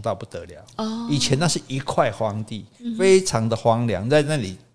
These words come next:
Speaker 1: 这个种地的人非常的穷，因为它是那种海滩，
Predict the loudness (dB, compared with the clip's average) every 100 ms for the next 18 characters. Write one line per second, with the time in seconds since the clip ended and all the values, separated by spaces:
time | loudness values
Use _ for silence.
0 | -10 -4 0 4 4 4 2 2 0 -4
1 | 0 0 0 -4 -8 -8 -10 -6 -4 -2
2 | -2 -4 -4 -6 -8 -16 -14 -8 -2 0
3 | 0